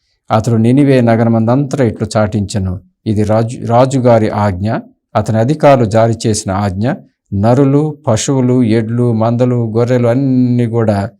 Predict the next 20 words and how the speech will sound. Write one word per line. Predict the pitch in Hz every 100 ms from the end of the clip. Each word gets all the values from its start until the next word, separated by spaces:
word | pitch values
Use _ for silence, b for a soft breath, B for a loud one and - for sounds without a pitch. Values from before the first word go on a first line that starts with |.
| _ 107
ఉపవాసం | 101 135 123 127 113
ఉండాలి" | 113 110 113 110
అనేటటువంటి | 107 104 104 107 104
ప్రకటిస్తున్నాడు. | 107 101 107 104 113 92 87 113 b b b b
ఇక | 123 120
ప్రియమైన | 113 98 123 123 120 110
సహోదరి | 107 120 135 131 113 107
సహోదరులారా, | 110 104 107 104 98 101 139 - _ -
ఎవరు | 101 120 131 143 127
ఏమి | 113 120 110
తినరాదు, | - 120 120 120 110 110
తాగరాదు, | 107 107 107 110 107 104 - b b -
నరులు, | 101 120 131 117 107 -
పశువులు | 123 139 139 123
కూడా | - 113
గోనె | 110 92 117 117
తాల్చవలనంటూ | - 107 107 113 107 107 101 92 156 - b b b 113
ఆ | 107
రోజు | 104 156 156 135
ఆయన | 113 107 98 92